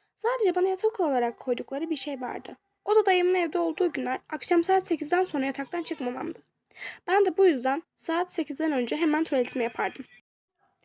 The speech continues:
Tabii ki de kaçırdığım zamanlar oluyordu. Ben de kimse uyanmadan hemen üstümü çıkarıp giyinip giysilerimi de ellerimle yıkayıp asıyordum.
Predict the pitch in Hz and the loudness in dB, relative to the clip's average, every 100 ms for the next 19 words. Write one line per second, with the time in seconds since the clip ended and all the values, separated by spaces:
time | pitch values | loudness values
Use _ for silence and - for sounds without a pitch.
0 | _ _ _ _ - 453 480 359 370 339 | _ _ _ _ 0 4 4 4 0 -2
1 | - 311 285 320 285 269 262 294 294 269 | 0 -2 2 0 2 -2 -2 -2 -2 0
2 | 254 240 - _ _ _ _ 359 381 392 | 0 -2 -10 _ _ _ _ 2 2 4
3 | 392 403 415 392 381 285 285 339 349 302 | 2 2 2 4 4 2 0 0 2 0
4 | - 339 330 - 285 - - 302 302 339 | 0 -2 -2 -4 -6 -8 -6 -4 -4 -8
5 | - - _ _ 320 320 359 381 349 285 | -18 -20 _ _ -6 -2 2 4 4 4
6 | 311 311 320 285 269 277 311 - 269 - | 0 0 0 0 -2 -2 -6 -4 -10 -8
7 | 247 - | -10 -10